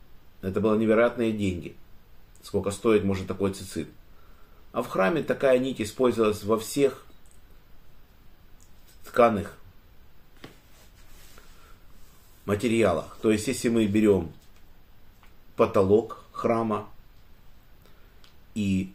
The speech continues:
завесу, которая отделяет святилище от святая святых,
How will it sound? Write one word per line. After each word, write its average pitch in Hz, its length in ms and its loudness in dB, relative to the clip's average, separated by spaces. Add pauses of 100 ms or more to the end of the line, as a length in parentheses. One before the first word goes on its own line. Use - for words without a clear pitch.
(180)
завесу, 113 580 2
которая 107 440 0
отделяет 101 800 2 (920)
святилище 101 640 0
от 95 100 2
святая 98 360 2
святых, 95 420 -4